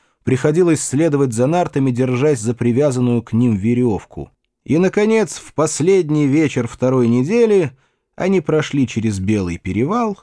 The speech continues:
и стали спускаться к морю, туда, где мерцали огни Скагуэя и стоявших на причале судов. Это был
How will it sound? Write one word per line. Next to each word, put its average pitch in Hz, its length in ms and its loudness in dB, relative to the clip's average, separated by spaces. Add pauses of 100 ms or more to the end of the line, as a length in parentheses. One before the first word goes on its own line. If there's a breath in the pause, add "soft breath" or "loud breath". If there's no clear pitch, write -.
и - 100 -6
стали 233 340 0
спускаться - 680 -4
к - 100 -8
морю, 123 600 2 (160)
туда, 143 500 -4 (380 soft breath)
где 104 220 -2
мерцали 117 520 0
огни 110 540 0 (140)
Скагуэя 156 1120 -2
и - 120 -8
стоявших 110 640 -6
на 95 120 -4
причале 98 520 -4
судов. 85 720 -10 (960)
Это 156 340 -2
был 147 420 2